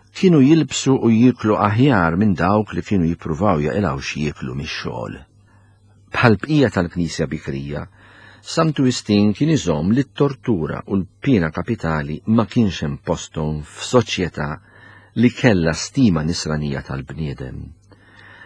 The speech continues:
L-aktar fejn tidħol it-tortura, li kienet użata b'mod regolari fil-proċedura kriminali, speċjalment f'każijiet ta' tradiment jew offiżi oħra kontra l-Istat,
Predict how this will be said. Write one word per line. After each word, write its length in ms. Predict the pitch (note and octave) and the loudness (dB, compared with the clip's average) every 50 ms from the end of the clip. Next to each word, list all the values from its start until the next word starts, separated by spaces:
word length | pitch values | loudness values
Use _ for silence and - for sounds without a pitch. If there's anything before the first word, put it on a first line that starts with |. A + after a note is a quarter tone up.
| - - - - | -20 -16 -6 0
L-aktar 400 | G2 F#2+ - - - - F2 D2+ | 0 0 0 -2 -4 -2 -2 -2
fejn 240 | D#2+ - F2 D#2 - - | -2 -4 -6 -6 -6 -8
tidħol 320 | E2+ - - - D#2 D2+ - | -10 -10 -6 -6 -6 -6 -6
it-tortura, 720 | _ - - D#2 D2 - - - B2+ B2 B2 A#2 B2 B2 A#2+ B2 _ _ - - - - - - - _ - | _ -4 -4 -4 -4 -4 -4 0 2 2 2 2 2 0 -2 -6 _ _ -20 -20 -20 -20 -20 -20 -20 _ -6
li 160 | - F#2 G2 | -2 -2 -2
kienet 380 | - - A2+ G#2 G2+ F#2 - F#2 | 0 2 2 4 4 2 0 -2
użata 480 | F2+ D#2+ F#2+ G2 F2+ E2 D#2 - D#2+ D2 | -2 0 2 2 2 2 0 -2 -4 -4
b'mod 560 | C#2 C#2 D#2+ F2 G2 G#2+ A2 G#2 F#2+ F2+ - F2+ F2 | -2 -2 -2 2 2 4 4 4 2 2 0 -2 -2
regolari 600 | E2+ D#2+ F2+ F2 D#2+ D#2+ D#2 D2+ D2 C#2+ C#2+ C#2+ - | 0 0 0 0 0 0 -2 -2 -4 -6 -8 -8 -6
fil-proċedura 920 | - G#2+ G2 E2+ - - D#2+ - D#2+ - E2 D2+ D#2+ D#2+ C#2+ C#2+ C#2+ C#2+ - | -2 -2 -2 -2 -4 -6 -8 -8 -8 -6 -8 -6 -6 -6 -6 -6 -8 -10 -8
kriminali, 640 | - D#2+ F2+ G2 G#2 G2+ G2+ F#2+ F2+ F2 D#2+ D#2 E2+ - _ - - - - - - | -6 -4 -2 0 0 0 0 0 0 -2 -2 -4 -8 -12 _ -20 -20 -20 -20 -20 -20
speċjalment 1120 | - - - - - A2+ G2+ - - G#2+ G2+ F#2 G2 G#2 G#2 G2+ F2+ D#2+ D2+ C#2+ - - - | -16 -14 -8 -2 0 0 0 0 0 0 2 2 4 4 4 4 2 0 -2 -6 -8 -14 -18
f'każijiet 880 | - - - - F2+ F2+ D#2 D#2 E2+ E2+ F2 F#2+ F#2 E2+ D#2 - - - | -18 -10 -4 -2 -2 -2 -2 -2 -2 -2 0 0 0 0 -2 -4 -8 -10
ta' 160 | - - D#2+ | -6 -6 -6
tradiment 840 | D#2 - - - E2+ F2 D#2 F2+ F#2 F2 F2 D#2+ C#2+ B1+ A#1+ - - - | -6 -4 -4 -2 -2 0 0 0 0 0 0 0 -2 -4 -8 -10 -6 -4
jew 160 | E2 E2 E2+ | -2 0 0
offiżi 640 | E2+ D#2+ - - - A2+ G2 E2+ D2+ C#2+ - C#2+ C#2 B1+ - - | -2 -4 -6 -4 -2 -2 -2 -2 -4 -6 -8 -8 -8 -6 -2 -2
oħra 400 | G#2+ F#2 - - C2 B1 B1 B1 | -2 -2 -2 -8 -8 -8 -8 -8
kontra 400 | - - F#2 E2+ D2+ C#2+ - C#2+ | -4 -2 -2 0 -2 -2 -6 -6
l-Istat, 640 | C#2+ D#2+ F#2 - - - - C3 B2+ B2 - - - | -6 -6 -6 -8 -8 -6 -4 -4 -4 -4 -6 -12 -20